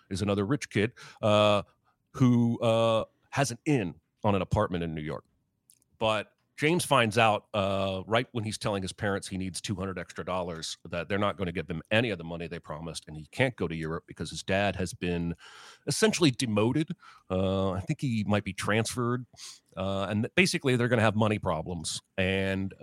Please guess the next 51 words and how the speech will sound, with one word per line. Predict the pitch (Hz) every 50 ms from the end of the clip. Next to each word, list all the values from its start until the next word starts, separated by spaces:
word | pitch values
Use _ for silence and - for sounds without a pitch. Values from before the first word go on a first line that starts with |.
| - - _ _ -
if | 107 -
he | 107
wants | 98 113 131 131 -
to | 135 110
go | 143
to | 139 135
Columbia, | - 143 165 160 131 110 98 95 90 82 87
he's | 95 -
gonna | 101 90 85
have | 90 90 -
to | -
take | - - 90 - -
a | -
summer | - - 87 82 92 101
job, | 87 - 78 65 53 - - - _ _ _ _ _
which, | - 120 - - - - - - - _ _ _ _ _ _ _ _ -
I |
mean, | 127 131 131 131
I | 139
remember | 165 180 160 151 139 127 127
being | 101 127 123 113 101 104 - _
out | 113 110 101
of | 104
college | - 120 104 98 95 92 90 - - - - - _ _ _ _
and | 101 98
looking | 101 - 98 90
for | - 87 85
a | 85
job, | 80 - 87 78 78 87 92 - _ _ _ _ -
but | 98 - - - - _ _
I | 104 117
wasn't | 123 107 101 92 -
planning | - 110 101 92 80
to | 80
go | 85
to | 76 -
grad | - 90 92 90 85 -
school | - - 78 67
like | 69 71 - -
he | - -
is. | 76 53 57 65 - - - _ - - - - - - - _ _ _ _ -
Uh, | 110 117 123 120 120 101
he | 104 127 165
tries | - - 220 233 294 -
to | -
find | - - 202 190 165
a | 123
job | 139 160 170 180 160
at | - -
several | - 147 135 - 151
places | - - 113 110 127 120 - 110 110 110 -